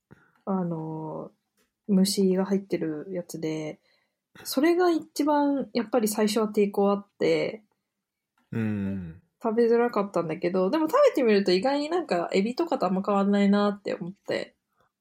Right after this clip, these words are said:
Speaker 1: そっからは、
Speaker 2: あー、やっぱそうなんですね。
Speaker 1: うん。
Speaker 2: サザムシって、
Speaker 1: 全然。
Speaker 2: あ、なんかそれ、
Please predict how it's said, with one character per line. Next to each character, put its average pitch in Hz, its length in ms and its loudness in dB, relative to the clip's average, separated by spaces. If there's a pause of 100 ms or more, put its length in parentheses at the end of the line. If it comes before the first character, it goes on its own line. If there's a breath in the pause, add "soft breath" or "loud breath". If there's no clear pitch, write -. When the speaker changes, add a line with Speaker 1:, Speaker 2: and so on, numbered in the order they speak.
(120)
Speaker 1:
そ - 100 -20
っ - 60 -10
か - 40 0
ら 110 60 2
は、 233 200 2
Speaker 2:
あ - 20 0
ー、 - 20 0
や 185 80 2
っ 175 40 -2
ぱ - 80 -2
そ 131 160 0
う - 20 -2
な - 60 -4
ん 170 40 -8
で 170 60 -10
す - 120 -10
ね。 226 60 2
Speaker 1:
う 226 40 2
ん。 196 320 2 (2000)
Speaker 2:
サ - 160 -2
ザ 190 100 4
ム 190 140 0
シ 185 140 0
っ 175 100 -8
て、 127 100 2
Speaker 1:
全 98 220 0
然。 73 120 -16 (1200)
Speaker 2:
あ、 127 100 -2
な 151 120 2
ん - 20 -2
か 117 100 -6
そ 127 140 0
れ、 131 180 0